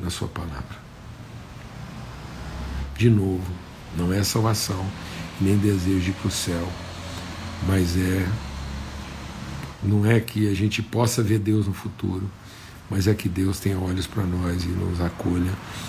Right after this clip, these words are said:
e esteja conosco quando ele voltar no seu reino pra colocar em ordem todas as coisas. Amém? Graças a Deus, a gente vai continuar conversando, mas agora eu queria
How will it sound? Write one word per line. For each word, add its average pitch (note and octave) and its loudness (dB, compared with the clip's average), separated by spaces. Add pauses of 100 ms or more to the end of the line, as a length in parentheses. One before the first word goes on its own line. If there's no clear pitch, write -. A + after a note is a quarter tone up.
(400)
e F#2 6
esteja F2+ 4
conosco F#2 0
quando G#2 4
ele G#2 6
voltar F#2+ 2
no F2+ 0
seu F#2+ 0
reino F2+ 2
pra F#2+ -2
colocar F2+ 0
em E2+ 2
ordem E2+ 2
todas E2+ 0
as - 0
coisas. - -4
Amém? G2 4 (1160)
Graças B2 6
a G#2 4
Deus, A#2 4
a A2 0
gente G#2+ 2
vai B2+ 2
continuar A#2+ 2
conversando, A2+ 2
mas A#2 4
agora B2 4
eu C3+ -2
queria B2+ 4